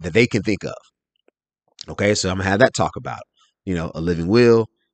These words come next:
We're gonna have a will. I'm also wanna think about, you know, do they have trust set up? So, you know, what type of property do we have?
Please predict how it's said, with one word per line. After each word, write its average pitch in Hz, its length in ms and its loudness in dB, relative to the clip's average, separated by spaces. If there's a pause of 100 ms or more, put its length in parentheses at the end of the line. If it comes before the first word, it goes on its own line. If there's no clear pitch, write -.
(100)
We're 85 60 -12
gonna 82 160 -4
have 80 100 -6
a 71 60 -8
will. 117 460 6 (440)
I'm 78 120 -6
also 101 260 2
wanna 113 140 2
think 110 180 0
about, 107 320 4
you 104 120 -4
know, 90 60 0
do 80 100 -4
they 82 80 0
have 85 260 -2
trust 135 340 2
set 123 160 4
up? 120 240 4
So, 92 400 4 (460)
you 101 60 -2
know, 92 100 2
what 92 120 2
type 98 160 2
of 85 120 -4
property 101 600 2
do 95 160 -2
we 87 120 -4
have? 92 500 2